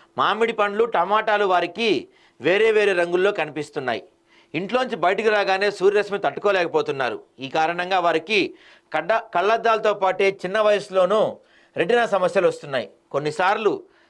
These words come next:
శస్త్రచికిత్సలకు కూడా దారితీస్తున్నాయి. పిల్లలు, విద్యార్థుల్లో ఈ సమస్య జన్యులోపం కంటే చాలా వేగంగా పెరుగుతుంది.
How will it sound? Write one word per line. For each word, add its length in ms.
శస్త్రచికిత్సలకు 760
కూడా 180
దారితీస్తున్నాయి. 800
పిల్లలు, 360
విద్యార్థుల్లో 720
ఈ 140
సమస్య 420
జన్యులోపం 560
కంటే 280
చాలా 320
వేగంగా 440
పెరుగుతుంది. 540